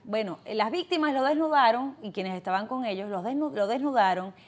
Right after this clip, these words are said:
y lo lanzaron al Guaire, desnudo,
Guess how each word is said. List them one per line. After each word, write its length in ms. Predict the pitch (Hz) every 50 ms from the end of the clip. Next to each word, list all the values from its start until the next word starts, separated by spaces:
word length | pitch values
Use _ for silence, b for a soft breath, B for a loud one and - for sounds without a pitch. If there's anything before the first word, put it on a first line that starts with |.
| B B
y 120 | - 240 240
lo 120 | 240 240
lanzaron 600 | 240 240 240 240 240 - 311 302 320 330 339 311 277
al 180 | 240 233 226 - -
Guaire, 680 | 240 226 254 262 262 269 262 262 233 202 180 147 147 - - _ _ _ -
desnudo, 760 | 214 262 269 269 311 330 359 370 311 294 226 - - -